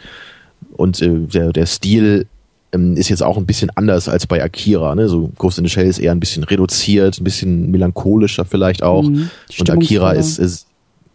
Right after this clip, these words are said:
Speaker 1: ja, also Akira hat natürlich auch eine coole Stimmung und Atmosphäre, aber halt ganz anders und ist sehr brutal und, äh, abgedreht, gerade in der zweiten Hälfte, ne?
Speaker 2: Ja.
Speaker 1: Ja, also in der Hinsicht sind die Filme dann schon noch ein bisschen was anderes.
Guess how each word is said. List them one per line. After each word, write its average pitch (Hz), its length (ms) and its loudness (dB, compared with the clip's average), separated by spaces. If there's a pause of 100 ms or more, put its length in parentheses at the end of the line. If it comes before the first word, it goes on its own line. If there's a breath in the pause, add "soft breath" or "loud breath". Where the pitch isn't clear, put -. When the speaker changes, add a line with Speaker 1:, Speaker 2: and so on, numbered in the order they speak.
(400)
Speaker 1:
ja, 85 200 0
also 87 240 -2 (580 loud breath)
Akira 110 300 0
hat 110 80 -2
natürlich 101 260 0
auch 110 120 2
eine 110 120 2
coole 95 240 -2
Stimmung 98 380 0
und 95 120 2
Atmosphäre, 98 480 -2
aber 87 180 2
halt 95 120 0
ganz 92 200 -4
anders 95 500 0
und 78 140 -6
ist - 420 -4
sehr 92 300 -2
brutal 95 840 0
und, 87 320 -4
äh, - 120 0
abgedreht, 92 680 0
gerade 90 240 0
in 90 80 0
der 90 80 2
zweiten 90 380 -2
Hälfte, 92 480 0
ne? 98 180 0 (320 loud breath)
Speaker 2:
Ja. 151 140 0 (520 loud breath)
Speaker 1:
Ja, 78 160 0
also 82 240 2
in 85 140 2
der 92 140 2
Hinsicht 95 320 0
sind 90 120 -2
die 92 60 2
Filme 95 240 2
dann 87 120 2
schon 95 200 2
noch 90 160 0
ein 87 80 0
bisschen 85 220 0
was 80 120 -2
anderes. 92 540 0